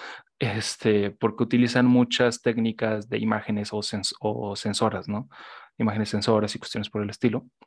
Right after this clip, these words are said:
Este, pero sí, existen volcanes, eh, extraterrestres. Algo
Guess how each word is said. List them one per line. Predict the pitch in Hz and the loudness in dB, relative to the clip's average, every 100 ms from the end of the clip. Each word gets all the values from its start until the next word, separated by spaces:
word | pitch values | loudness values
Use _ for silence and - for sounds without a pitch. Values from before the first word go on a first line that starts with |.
| _ _ _ _ _ _ _ _ _ _ - _ - - | _ _ _ _ _ _ _ _ _ _ -20 _ -16 0
Este, | 110 - - 113 107 113 | 0 0 0 4 6 6
pero | 123 127 | 6 6
sí, | 214 214 | 6 4
existen | 123 - 131 - 139 139 | 0 0 0 6 6 6
volcanes, | 120 117 117 117 117 113 113 - | 4 2 2 2 2 0 -4 -8
eh, | - 104 101 101 101 117 _ - | -4 -2 -2 -4 -6 -8 _ -14
extraterrestres. | - 110 107 117 160 147 107 101 - - - - | -4 -2 0 4 4 4 -2 -4 -14 -20 -18 -4
Algo | - 139 170 175 - | 0 6 8 6 2